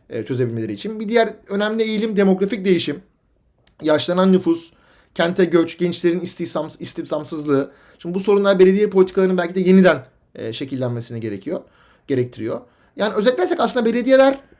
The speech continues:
bu yayında şunu söylemeye çalıştım. Sadece hizmet üreten kurumlar değiller. Onlar kaynak dağıtan, iktidar ilişkilerini şekillendiren ve sosyal adaleti etkileyebilen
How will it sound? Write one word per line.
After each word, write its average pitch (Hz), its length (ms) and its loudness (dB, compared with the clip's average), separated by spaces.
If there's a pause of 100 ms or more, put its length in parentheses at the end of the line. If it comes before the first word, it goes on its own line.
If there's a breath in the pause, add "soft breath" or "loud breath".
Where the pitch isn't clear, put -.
(280 soft breath)
bu 233 80 -4
yayında 240 280 2
şunu 247 180 -6
söylemeye 220 360 0
çalıştım. 143 360 -2
Sadece 208 360 -2
hizmet 196 320 -4
üreten 202 280 -2
kurumlar 196 440 -2
değiller. 190 420 0 (280 soft breath)
Onlar 196 320 0
kaynak 190 360 0
dağıtan, 160 320 2
iktidar 180 300 -4
ilişkilerini 170 420 -4
şekillendiren 175 600 -4
ve 196 80 -2
sosyal 190 320 -4
adaleti 175 320 0
etkileyebilen 170 640 2